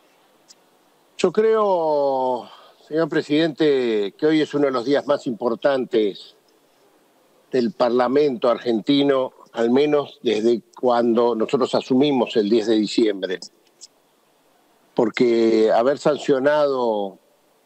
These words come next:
o haberle dado media sanción a esta ley que permita, eh, evitar la quiebra de las empresas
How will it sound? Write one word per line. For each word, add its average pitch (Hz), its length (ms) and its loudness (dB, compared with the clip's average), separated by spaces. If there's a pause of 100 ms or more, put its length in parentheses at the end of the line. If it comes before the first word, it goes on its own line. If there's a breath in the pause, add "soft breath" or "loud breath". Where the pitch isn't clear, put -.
(1300)
o 123 160 0
haberle 143 320 2
dado 151 300 2
media 139 580 2
sanción 143 680 0
a 127 100 0
esta 123 300 0
ley 131 600 0 (1000)
que 131 160 0
permita, 131 640 0
eh, 104 420 -6
evitar 135 560 -2
la 123 160 0
quiebra 143 480 0
de 120 100 0
las 113 220 0
empresas 117 1000 -2